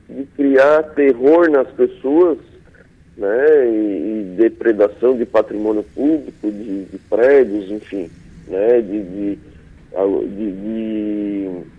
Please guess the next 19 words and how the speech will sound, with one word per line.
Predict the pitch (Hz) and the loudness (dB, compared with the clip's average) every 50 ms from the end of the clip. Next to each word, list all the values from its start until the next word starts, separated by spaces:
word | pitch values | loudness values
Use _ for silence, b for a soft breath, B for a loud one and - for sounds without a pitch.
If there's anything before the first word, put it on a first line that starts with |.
| - | -6
é, | 107 104 98 - - | -2 -2 -2 -2 0
é, | 104 104 104 101 98 98 98 95 98 95 95 92 90 85 - - - - - - - - - - - - _ - - | 0 2 2 2 2 2 2 2 0 0 0 -2 -4 -4 -8 -12 -16 -20 -20 -20 -20 -20 -20 -20 -20 -20 _ -2 2
serviços | 127 117 101 120 143 151 - 143 127 127 - | 2 4 4 2 -2 -2 -2 -6 -12 -12 -12
estruturantes, | - - 143 135 131 - 123 113 117 123 147 156 139 113 - - - - - - 101 | -10 -6 -6 -6 -4 0 0 4 6 6 6 6 4 2 -4 -14 -20 -20 -20 -8 -2
rodovias, | 107 110 107 104 107 98 101 131 147 143 131 110 95 | -2 2 2 2 2 2 0 2 4 4 4 4 2
aeroportos, | 101 101 98 104 98 87 87 90 117 131 135 127 120 - - - 95 92 85 - - - B B B B B B B B B - - | 2 2 2 2 0 -2 -2 2 4 6 6 6 4 2 -2 -8 -10 -10 -10 -12 -20 -20 B B B B B B B B B -8 -2
é, | 92 95 87 87 | 0 0 0 0
portos, | - - - 110 120 123 127 123 113 107 - 82 82 87 92 | -2 -4 2 6 6 8 8 6 4 2 -4 -16 -16 -16 -10
né, | 90 92 104 117 123 120 110 90 | -8 -4 -2 0 0 -2 -2 -4
algo | 87 104 107 104 101 110 | -2 -2 -2 -2 -2 -4
nesse | 110 113 113 110 - - | -4 -4 -6 -8 -10 -10
sentido. | 139 139 139 - 101 87 - - b b b b b b b b b b b | -10 -10 -8 -8 -8 -8 -8 -12 b b b b b b b b b b b
Mas | 101 101 110 107 - | -6 -4 -4 -4 2
certamente | - 127 127 127 147 147 160 165 220 - | 2 0 2 4 2 2 2 0 -4 -6
essas | - - - - - - | -12 -8 -8 -8 -8 -4
pessoas, | - 160 151 156 - 160 175 165 - | -4 -4 -4 -2 -4 -4 -4 -4 -4
cada | - 139 131 123 127 | 2 2 2 4 4
uma | 127 135 135 127 123 | 0 2 0 -2 2
delas, | 117 113 113 123 151 165 165 160 | 2 4 4 4 2 2 0 -2